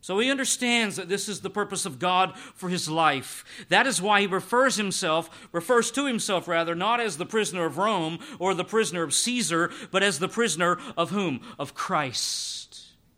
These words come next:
"I am a slave of Christ, and I am now a prisoner of Christ." Listen very carefully. All that he had suffered was according to the purpose of Christ for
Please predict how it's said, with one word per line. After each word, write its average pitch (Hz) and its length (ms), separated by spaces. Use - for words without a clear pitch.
"I 143 120
am 135 80
a 131 40
slave 208 540
of 156 160
Christ, 120 580
and 160 260
I 160 200
am 156 240
now 139 260
a 139 200
prisoner 135 500
of 131 160
Christ." - 800
Listen 180 340
very 180 260
carefully. 135 640
All 254 360
that 240 120
he 202 140
had 190 100
suffered 143 580
was 160 200
according 226 560
to 190 120
the 156 120
purpose 240 500
of 185 140
Christ 143 680
for 151 720